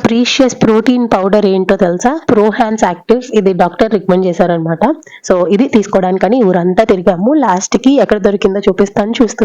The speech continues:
ఉండండి. కేజీహెచ్ పక్కన సెంట్రల్ ఫార్మసీ అని ఉంటుంది, అక్కడ ఏదైనా దొరుకుతాయంట. So మేము కూడా అక్కడికి వెళ్ళి ట్రై చేస్తే అక్కడ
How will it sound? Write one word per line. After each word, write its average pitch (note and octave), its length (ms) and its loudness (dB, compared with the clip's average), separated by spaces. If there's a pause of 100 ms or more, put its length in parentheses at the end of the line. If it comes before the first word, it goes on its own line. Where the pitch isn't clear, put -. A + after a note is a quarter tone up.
ఉండండి. F3+ 300 0 (460)
కేజీహెచ్ B3 340 2 (100)
పక్కన A#3+ 340 -2 (420)
సెంట్రల్ A#3+ 380 0
ఫార్మసీ G#3 440 0
అని G#3 140 2
ఉంటుంది, F3+ 300 0 (240)
అక్కడ G#3 180 -2 (180)
ఏదైనా G3+ 300 0
దొరుకుతాయంట. F#3+ 520 0 (180)
So A#3 60 0 (120)
మేము F#3 220 0
కూడా G#3 160 -2
అక్కడికి F#3+ 260 -2
వెళ్ళి F#3 220 0
ట్రై F3 140 0 (100)
చేస్తే G3 240 0 (100)
అక్కడ F#3 180 0